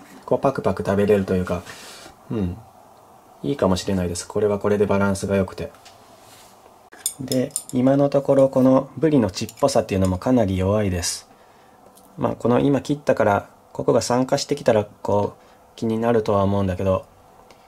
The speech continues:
やっぱある程度あのふった血の、血抜きの効果もそこそこあったのか、うん、今のとこもうほぼ気にならないというぐらいです。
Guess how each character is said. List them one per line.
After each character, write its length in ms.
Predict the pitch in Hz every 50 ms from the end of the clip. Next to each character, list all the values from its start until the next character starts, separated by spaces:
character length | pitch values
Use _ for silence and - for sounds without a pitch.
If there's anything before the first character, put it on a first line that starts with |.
| - -
や 80 | - -
っ 40 | -
ぱ 80 | - 107
あ 40 | 107
る 60 | 117
程 160 | 117 - 143
度 100 | 127 110
あ 60 | 104
の 100 | 104 98
ふ 140 | 95 - 120
っ 40 | 110
た 200 | - - - 117
血 140 | - - 123
の、 160 | 123 131 - -
血 140 | - - 117
抜 100 | 113 113
き 180 | 110 - 117 113
の 160 | 117 117 113
効 220 | 113 - 135 123
果 120 | 110 - 95
も 200 | 95 92 90 - - - - - -
そ 100 | - -
こ 120 | - 120
そ 100 | - 135
こ 100 | - 101
あ 60 | 98
っ 40 | 95
た 160 | - - 92
の 120 | 90 90 90
か、 200 | - 92 90 - _ _ - - - - - - - - - - - - - - - -
う 80 | - 110
ん、 260 | 98 95 95 104 - - - - - - - - -
今 180 | 127 117 117
の 120 | 117 120 117
と 80 | -
こ 140 | - 113 107 - - - - - - - - -
も 140 | 123 113
う 20 | 104
ほ 160 | - 156 147
ぼ 120 | 131 101
気 160 | 92 - - 107
に 140 | 107 104
な 140 | 104 104 101
ら 80 | 104 98
な 100 | 95 92
い 60 | 92
と 80 | 90 95
い 20 |
う 40 | 95
ぐ 60 | 101
ら 100 | 90 92
い 40 | 95
で 100 | 98 92
す。 260 | - - - - -